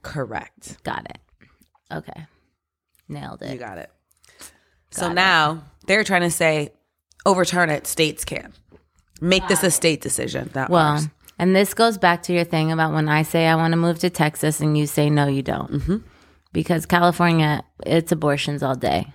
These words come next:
Speaker 1: Yeah, correct.
Speaker 2: Go Cali.
Speaker 1: If that's what you need to do.
Speaker 2: Right. If that's what you need to do, you got it. But in Texas, they about to be like, "Bitch, be pregnant."
Speaker 1: And this is why the elections are so important.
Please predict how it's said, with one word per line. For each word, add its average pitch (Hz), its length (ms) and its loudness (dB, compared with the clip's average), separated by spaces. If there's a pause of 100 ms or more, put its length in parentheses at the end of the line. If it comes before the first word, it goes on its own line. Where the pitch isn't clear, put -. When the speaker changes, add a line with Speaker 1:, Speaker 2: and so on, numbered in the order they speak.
Speaker 1:
Yeah, 208 220 -4 (300)
correct. 196 400 0
Speaker 2:
Go 160 160 -2
Cali. 160 460 -4 (220)
Speaker 1:
If 147 140 -4
that's 151 200 2
what 170 160 -2
you 165 60 2
need 160 200 -2
to 156 80 -6
do. 160 140 0
Speaker 2:
Right. 160 280 2
If 165 140 -2
that's 165 220 2
what 190 200 -2
you 208 60 0
need 208 140 2
to 202 100 0
do, 180 120 0
you 170 240 0
got 160 300 4
it. 127 120 -2
But 156 120 2
in 156 100 2
Texas, 185 480 0
they 170 120 2
about 165 240 4
to 156 40 -6
be 160 140 0
like, 151 240 -2
"Bitch, - 420 -2 (140)
be 170 120 2
pregnant." 147 640 -4
Speaker 1:
And 160 180 4
this 160 200 2
is 160 120 0
why 143 540 -2 (540)
the 151 260 0
elections 143 480 0
are 135 100 -2
so 135 200 -4
important. 147 580 -6